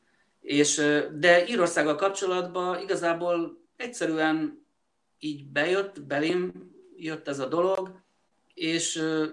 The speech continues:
ez érdekel. Tehát valahogy úgy éreztem, hogy, hogy nekem ez ott, ott fog megvalósulni, mert, mert ja, igen, igen, most, hogy így visszaemlékszem, mert ugye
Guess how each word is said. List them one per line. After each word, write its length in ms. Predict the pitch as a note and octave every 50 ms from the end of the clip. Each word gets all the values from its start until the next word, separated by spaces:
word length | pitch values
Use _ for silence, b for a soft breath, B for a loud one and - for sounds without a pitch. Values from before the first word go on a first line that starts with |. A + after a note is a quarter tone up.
| - _ -
ez 220 | - D#3 C#3+ C#3+
érdekel. 520 | C#3 C#3 C3 C3 C3+ C3+ - - B2+ -
Tehát 400 | - - C3+ - - - - - - - -
valahogy 320 | D#3+ G#3 G#3 F3+ F3 D#3+ E3
úgy 160 | F3+ F3+ E3
éreztem, 400 | D#3 D3 C#3+ - D3+ C#3+ C#3 C3
hogy, 300 | C3 C3 C3+ B2+ C3 -
hogy 160 | C3+ C3 C3
nekem 340 | C3 C3 B2+ - - B2 B2
ez 120 | A#2+ A#2+ -
ott, 460 | - C3+ C3 C3+ - _ - - - _ _
ott 300 | - F4 D3 C3 C3+ -
fog 220 | - - A#2 B2 B2
megvalósulni, 580 | B2+ B2+ B2 C3 C3 B2 A#2+ - A#2+ C3 C3
mert, 260 | C3 C3+ C3+ C3+ B B B B B B B
mert 240 | B D#3 D#3 - F#3
ja, 360 | A3+ A#3+ A3+ - - - - _ _ _ _ _ _ _
igen, 400 | - G#3 A3 E3+ C#3+ C3 B2+ -
igen, 220 | E3 E3 D3+ C3+ C3+
most, 220 | D3+ D#3+ D#3 -
hogy 140 | - D3 C#3+
így 80 | C#3+
visszaemlékszem, 560 | D3+ G#3 - - - D3+ D3+ C#3+ C#3+ - D3 D3
mert 140 | D3+ D3 D#3
ugye 300 | D3+ D3 D#3 D#3 D#3